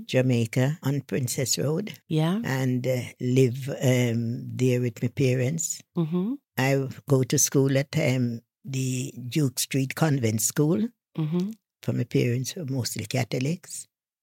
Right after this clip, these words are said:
Speaker 2: Okay.
Speaker 1: And, um, then go on to, after f-, school finish,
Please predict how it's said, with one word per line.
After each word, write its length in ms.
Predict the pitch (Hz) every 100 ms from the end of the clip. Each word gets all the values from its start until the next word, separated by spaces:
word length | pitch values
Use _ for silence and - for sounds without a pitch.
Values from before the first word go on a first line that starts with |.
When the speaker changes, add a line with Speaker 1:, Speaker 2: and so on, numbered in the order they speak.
| _ _ -
Speaker 2:
Okay. 160 | - 143
Speaker 1:
And, 200 | 131 127
um, 680 | 123 123 120 113 117 123 135
then 200 | 135 139
go 200 | 147 139
on 320 | 127 123 120 -
to, 440 | 143 123 113 117 - -
after 260 | 143 -
f-, 220 | 151 - -
school 340 | - - 147 135
finish, 600 | - 135 185 - -